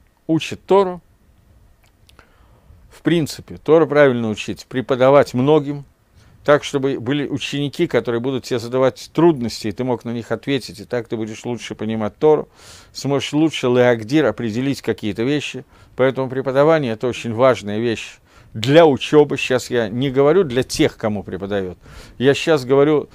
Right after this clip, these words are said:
с эгоистических позиций учителя. Преподавание Торы учителю даёт очень много.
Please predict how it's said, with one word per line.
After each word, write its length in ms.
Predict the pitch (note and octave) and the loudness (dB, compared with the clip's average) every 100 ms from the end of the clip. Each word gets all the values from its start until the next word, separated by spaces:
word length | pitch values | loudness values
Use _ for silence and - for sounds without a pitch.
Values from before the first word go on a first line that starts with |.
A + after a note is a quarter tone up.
| - | -20
с 180 | - - | -10 -2
эгоистических 880 | C#3 D#3 D#3 - E3+ - A#2+ - - | 2 4 2 -2 -6 -4 -8 -10 -2
позиций 480 | B2 G#2+ A2+ - B2+ | 0 0 -2 -4 -4
учителя. 560 | A2 C#3 A#2 F2 E2 - _ _ | -4 -6 -6 -10 -14 -18 _ _
Преподавание 580 | A#2+ C3 C3 D3+ D3+ C#3+ | -6 -2 2 2 2 -2
Торы 280 | - D#3+ C3+ | 2 2 4
учителю 600 | B2 - F3+ - A2 G2+ | 0 -4 -6 -4 -4 -2
даёт 360 | G#2 G2+ F#2 | -2 -2 -2
очень 260 | G#2+ - A2+ | -6 -6 -6
много. 400 | B2 D3+ C#3+ | -2 -2 -2